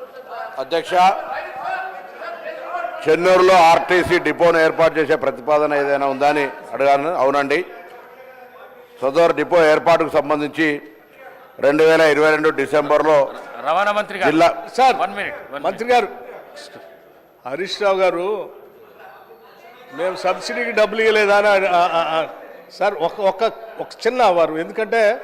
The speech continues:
Speaker 3: మీరు పర్మిట్ చేస్తేనే అధ్యక్ష, అధ్యక్ష, మీరు పర్మిట్ చేస్తే హరీష్ రావు గారు ఒక మాట చెప్పారు. వారు ఏంటంటే అగ్రికల్చర్, అన్న, అన్న, ఒకటే నిమిషం అన్న, సభకి అన్న, అన్న,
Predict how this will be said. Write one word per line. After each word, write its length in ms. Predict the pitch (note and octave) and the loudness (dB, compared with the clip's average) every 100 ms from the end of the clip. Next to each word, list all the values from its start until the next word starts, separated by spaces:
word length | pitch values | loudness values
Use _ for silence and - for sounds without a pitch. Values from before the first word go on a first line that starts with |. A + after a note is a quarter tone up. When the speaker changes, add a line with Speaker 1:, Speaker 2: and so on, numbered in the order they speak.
| - - - C#4+ C#4+ - - - _ - - - | -12 -18 -18 -16 -16 -18 -20 -20 _ -20 -20 -6
Speaker 3:
మీరు 180 | G3 | -4
పర్మిట్ 420 | F#3 G3 A3 B3 G#3+ | 2 2 2 2 2
చేస్తేనే 320 | G3+ G#3 F3+ | 2 0 0
అధ్యక్ష, 260 | C3+ C#3+ - - - - - - - C#3+ | -2 -8 -10 -16 -16 -16 -16 -18 -10 -4
అధ్యక్ష, 280 | E3 A3+ A#3 | 0 0 2
మీరు 200 | A3 - | 0 2
పర్మిట్ 300 | F#3 A3+ A3+ | 2 2 2
చేస్తే 280 | G#3+ F#3+ B3 B3 | 2 0 2 4
హరీష్ 300 | F#3+ A3 - | 4 0 -4
రావు 120 | A3+ | -2
గారు 140 | G3+ F#3+ | 0 0
ఒక 80 | F3 | 0
మాట 160 | F#3+ F3 | 0 -2
చెప్పారు. 320 | - D3 - - - - - - - - - - C3+ | -6 -8 -8 -14 -20 -20 -20 -20 -18 -14 -14 -12 -2
వారు 160 | E3+ G3+ | 0 0
ఏంటంటే 420 | A#3 A3+ G#3+ A3+ | 0 -4 -4 -2
అగ్రికల్చర్, 760 | G#3 F#3+ A3 A3+ A3 A3 G3+ G3 - - - - E3 | -2 -4 -6 -6 -4 -4 -2 -4 -8 -14 -16 -12 -4
అన్న, 120 | B3+ | 2
అన్న, 180 | B3 C4 | 2 4
ఒకటే 380 | B3+ - C4+ C4 | 2 2 2 4
నిమిషం 260 | A#3 B3+ | 4 2
అన్న, 160 | A3+ G3+ - | 2 2 2
సభకి 400 | G3 B3+ C4 B3+ G3+ - - - E4 D#4+ D#4 - - - - - - - G#3+ - - - - | 2 2 2 -2 -2 -8 -16 -14 -14 -12 -16 -18 -18 -16 -16 -16 -18 -18 -16 -16 -16 -14 -14
అన్న, 80 | G#3 - - | -14 -16 -16
అన్న, 120 | C#3+ | -6